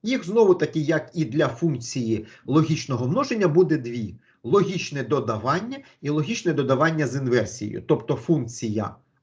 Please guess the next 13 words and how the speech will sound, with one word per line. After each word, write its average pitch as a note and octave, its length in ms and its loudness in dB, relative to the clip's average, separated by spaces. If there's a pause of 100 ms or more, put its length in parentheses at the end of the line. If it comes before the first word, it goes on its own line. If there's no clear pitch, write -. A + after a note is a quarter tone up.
або A2+ 720 4 (1040)
та F#3+ 400 0
функція G3+ 640 0
або B2 640 2 (100)
ні. B2 380 -6 (340)
Дві A#2+ 460 -6 (380)
логічних A#2 540 0
функції. A2+ 380 -12
Давайте G#3 340 2
розберемо C#3+ 460 2
спочатку - 520 -4
логічне A2 540 -2
додавання. G#2 680 -6